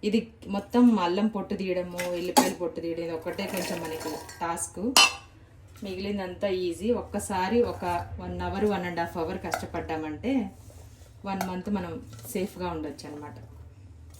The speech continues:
కొన్ని కొన్ని కర్రీస్కి మాత్రం అప్పుడప్పుడే చేస్తాను, అప్పటికప్పుడు చేస్తే కొంచెం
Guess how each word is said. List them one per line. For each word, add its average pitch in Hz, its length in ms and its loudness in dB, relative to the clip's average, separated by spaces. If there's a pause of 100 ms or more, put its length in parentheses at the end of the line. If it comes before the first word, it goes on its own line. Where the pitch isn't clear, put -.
(560)
కొన్ని 220 320 6
కొన్ని 233 240 8
కర్రీస్కి 226 480 4
మాత్రం 226 320 0
అప్పుడప్పుడే 185 480 -4
చేస్తాను, 175 440 -2 (2000)
అప్పటికప్పుడు - 560 -6
చేస్తే 175 360 -2
కొంచెం 196 280 -4